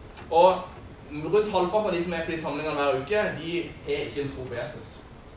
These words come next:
Og det som er spennende med en sånn samling, det er at da spiser de kake sammen, eller spiser smågodt, eller litt frukt,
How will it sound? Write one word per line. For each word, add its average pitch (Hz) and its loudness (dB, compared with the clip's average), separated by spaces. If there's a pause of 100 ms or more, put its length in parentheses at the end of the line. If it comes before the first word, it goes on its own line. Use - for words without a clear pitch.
(580)
Og - -6
det 202 0
som 247 -2
er 247 0
spennende 208 -4
med 185 -2
en 190 -4
sånn 196 -6
samling, 185 -2
det 180 2
er 180 -2
at 180 -10
da 185 4 (240)
spiser 127 -8
de 113 -8
kake 175 0
sammen, 180 0
eller 107 -6
spiser 110 -12
smågodt, 170 2
eller 110 -2
litt 110 -6
frukt, - -6